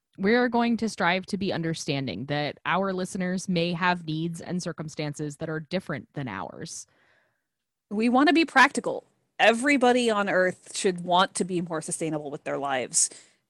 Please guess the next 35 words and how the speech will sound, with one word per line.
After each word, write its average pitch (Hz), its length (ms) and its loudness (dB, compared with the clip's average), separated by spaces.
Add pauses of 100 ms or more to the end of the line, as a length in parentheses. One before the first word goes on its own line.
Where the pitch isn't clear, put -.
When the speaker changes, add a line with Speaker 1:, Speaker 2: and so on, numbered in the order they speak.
(140)
Speaker 2:
If 180 200 0
you're 180 220 0
listening 202 400 0
to 214 160 0
us 202 160 4
right 208 180 4
now, 269 600 4
you 214 320 0
probably 202 580 4
already 180 420 4
are, 220 440 8
or 208 180 6
else 196 160 6
somebody 190 400 2
tied 180 300 0
you 175 100 -4
to 175 160 -4
a 175 60 0
chair 156 260 2
and 156 140 -2
forced 151 240 -4
you 147 80 -6
to 156 60 -8
listen 185 320 0
to 170 140 -2
us, 165 220 0
in 170 160 -2
which 165 220 -4
case 165 240 -2
you 175 60 -6
should - 140 -12
probably 392 280 2
call 214 160 4
the 196 80 -6
police. 262 420 -2